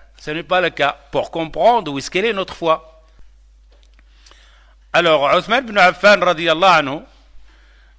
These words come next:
il avait ramené de la marchandise de Sham. Hein ?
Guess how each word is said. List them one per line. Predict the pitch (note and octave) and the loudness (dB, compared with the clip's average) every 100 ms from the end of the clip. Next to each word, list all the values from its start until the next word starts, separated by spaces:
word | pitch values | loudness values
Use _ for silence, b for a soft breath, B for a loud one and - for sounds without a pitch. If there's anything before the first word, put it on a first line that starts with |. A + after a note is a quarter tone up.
| - | -14
il | C3+ | -2
avait | D3 D3 F#3+ | -2 0 0
ramené | E3 E3+ F3 | 2 0 -2
de | E3+ | -4
la | E3 | -2
marchandise | D#3+ - E3+ F3 F#3+ C3 | -2 -6 -8 -10 -10 -10
de | C3+ | -12
Sham. | - D#3 A#2+ G2 - - - - - - | -4 -2 -2 -2 -2 0 0 -4 -12 -12
Hein ? | B2 C#3 | -6 -6